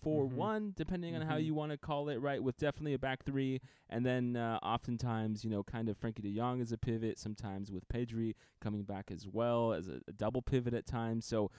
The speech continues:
Speaker 1: why don't you let us all know your thoughts since we haven't heard from you yet?
Speaker 2: Yeah, so, okay, going straight, looking at the lineup like you mentioned, it is, it was just so, I was taken aback by it.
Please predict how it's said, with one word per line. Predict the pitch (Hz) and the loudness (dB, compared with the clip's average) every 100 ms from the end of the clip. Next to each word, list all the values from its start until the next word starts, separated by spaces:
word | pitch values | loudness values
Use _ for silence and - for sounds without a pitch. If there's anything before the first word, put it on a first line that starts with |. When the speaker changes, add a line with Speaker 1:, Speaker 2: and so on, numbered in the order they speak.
| - | -6
Speaker 1:
why | - 190 | 2 2
don't | 180 | 2
you | 180 | 0
let | 160 | 0
us | 156 | 0
all | 147 143 | 0 0
know | 139 131 131 | 2 4 4
your | 123 123 | 4 2
thoughts | - 117 117 - | 2 0 0 -4
since | 117 107 | -10 -4
we | 110 | -2
haven't | 113 104 | 0 -2
heard | 98 | -4
from | - 98 | -4 -4
you | 98 | -2
yet? | 98 - _ _ _ _ - | -2 -4 _ _ _ _ -8
Speaker 2:
Yeah, | 156 202 233 120 | 0 4 4 2
so, | - 180 170 170 - | 0 2 4 2 -4
okay, | - 160 117 _ - | -4 -2 -4 _ 2
going | 214 208 | 2 2
straight, | - 196 208 - | 2 4 4 2
looking | 160 165 175 | 0 -2 -2
at | |
the | 160 | 0
lineup | 156 156 151 | 2 2 2
like | 147 - | 0 0
you | |
mentioned, | 147 143 156 151 - - | 0 0 -2 -4 -8 -10
it | - 220 | 0 4
is, | 226 - - 165 - | 4 0 -8 -6 2
it | 175 | 4
was | 170 | 4
just | - 202 | 2 2
so, | 220 190 135 - _ _ _ _ _ | 4 4 4 -4 _ _ _ _ _
I | 165 | 4
was | 190 185 - | 6 6 6
taken | 226 202 185 | 2 4 4
aback | 147 165 - | 6 6 4
by | 117 | -6
it. | 101 | -6